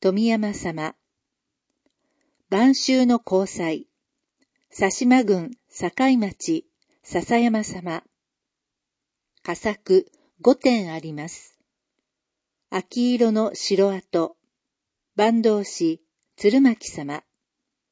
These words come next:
天空の色彩。坂東市小林様。華やか。坂東市井上様。ライトアッ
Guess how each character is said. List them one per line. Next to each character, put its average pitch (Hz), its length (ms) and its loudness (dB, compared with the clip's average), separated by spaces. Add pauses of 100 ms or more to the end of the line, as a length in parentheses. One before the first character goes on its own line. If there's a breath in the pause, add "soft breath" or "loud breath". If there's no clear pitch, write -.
(220)
天 247 240 2
空 233 300 0
の 220 180 0
色 - 260 -10
彩。 180 440 -6 (680)
坂 220 200 2
東 240 320 2
市 170 280 -4 (100)
小 175 120 -2
林 240 420 4
様。 175 460 -8 (1200)
華 190 140 0 (120)
や 247 200 6
か。 147 280 -8 (880)
坂 208 180 2
東 202 340 2
市 170 300 -4 (280)
井 180 120 -4
上 208 380 2
様。 170 400 -12 (1300)
ラ 202 180 2
イ 247 80 -2
ト 247 220 -2
ア 233 60 -4
ッ - 60 -12